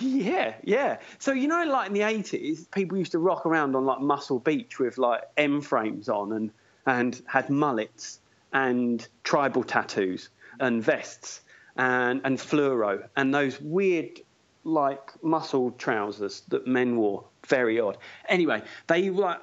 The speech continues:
I've, I've got a picture of, of the guy in my head. Probably drank Miller Lite or something.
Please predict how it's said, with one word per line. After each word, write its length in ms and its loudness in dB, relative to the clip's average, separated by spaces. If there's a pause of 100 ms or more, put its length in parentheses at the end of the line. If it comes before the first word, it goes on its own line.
I've, 180 0
I've 200 0
got 140 0
a 40 -4
picture 380 0
of, 200 -2 (140)
of 200 0
the 100 0
guy 420 0 (260)
in 140 -2
my 100 0
head. 320 -4 (640)
Probably 300 2
drank 320 0
Miller 420 2 (300)
Lite 360 0 (120)
or 80 -8
something. 360 -2